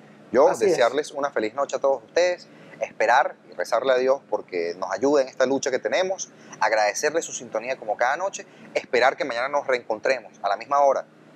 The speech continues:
Speaker 1: diez y treinta hora de Venezuela, nueve y treinta Colombia, diez, eh, perdón,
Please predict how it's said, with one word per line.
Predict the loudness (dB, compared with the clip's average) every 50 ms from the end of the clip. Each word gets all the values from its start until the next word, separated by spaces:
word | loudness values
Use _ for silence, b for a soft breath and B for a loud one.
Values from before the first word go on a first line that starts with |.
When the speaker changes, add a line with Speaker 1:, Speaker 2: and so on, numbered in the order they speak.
| -6
Speaker 1:
diez | -2 -2 -2 -2
y | 0
treinta | 0 0 0 0 0 0 0 0 2 4
hora | 4 4 6 6 6
de | 4
Venezuela, | 4 2 -2 -4 0 2 4 4 2 0 -2 _ -20 -20 -20 -20 -6
nueve | 0 0 2 2
y | 2
treinta | 0 -2 -4 -2 -4 -4 -4
Colombia, | 0 2 2 2 2 0 -4 -4 -4 _ _ -20 -20 -20 -20 -20 -20 -20 -20 -20 -20 -20 -20 -20 -20 -10
diez, | -2 0 2 2 2 0 0 0
eh, | 2 2 4 2 2 0 -2 0 0
perdón, | 0 4 4 2 2